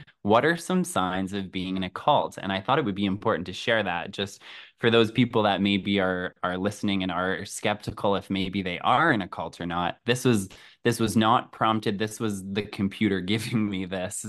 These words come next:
information. So, um, some, some identifiable traits would be an authoritarian leadership. Um, so the leader's decisions basically are not to be questioned, and they may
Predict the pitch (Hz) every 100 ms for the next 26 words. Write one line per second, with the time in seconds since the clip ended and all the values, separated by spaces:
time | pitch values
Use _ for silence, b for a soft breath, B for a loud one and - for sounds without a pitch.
0 | - 110 101 104 95 98 98 95 80 85
1 | - 98 87 - B B B - 98 95
2 | 95 92 90 - 110 107 107 - - 123
3 | 117 113 123 135 135 123 123 117 - 107
4 | 113 - 95 101 95 101 95 101 - 110
5 | 110 110 - 101 104 101 98 92 101 117
6 | - 156 - - B B B - 92 90
7 | 90 - 104 95 110 104 104 113 123 120
8 | - 101 104 98 110 113 107 107 101 -
9 | 131 107 98 98 85 - 101 - 92 -
10 | 85 82 90 92 98 98 98